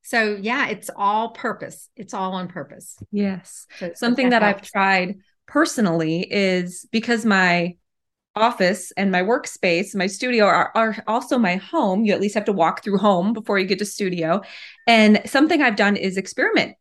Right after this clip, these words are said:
Speaker 2: with different scents to see how people react. And I don't mean by, "Oh, now they wanna buy much more," but just what they feel when they're there.
Speaker 1: Yes.
Speaker 2: And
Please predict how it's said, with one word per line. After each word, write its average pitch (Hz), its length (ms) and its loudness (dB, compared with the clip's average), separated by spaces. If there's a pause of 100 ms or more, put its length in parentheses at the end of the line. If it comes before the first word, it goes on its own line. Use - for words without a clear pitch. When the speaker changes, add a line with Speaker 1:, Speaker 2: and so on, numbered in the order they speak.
Speaker 2:
with 202 240 -2
different 196 380 -4
scents - 440 -2
to 208 120 -2
see 202 320 0
how 196 220 0
people 180 360 -4
react. - 440 -4
And 202 100 2
I 214 80 4
don't 247 160 0
mean 233 160 2
by, 175 260 0
"Oh, 220 180 4
now 156 140 2
they 165 120 0
wanna 160 200 -2
buy 180 420 0
much 160 300 -10
more," 160 280 -4
but 185 120 -6
just - 400 -4 (200)
what 214 160 0
they 202 100 4
feel - 520 -4 (280)
when 196 200 2
they're 160 180 0
there. 160 500 -2 (120)
Speaker 1:
Yes. 214 100 2
Speaker 2:
And 185 460 0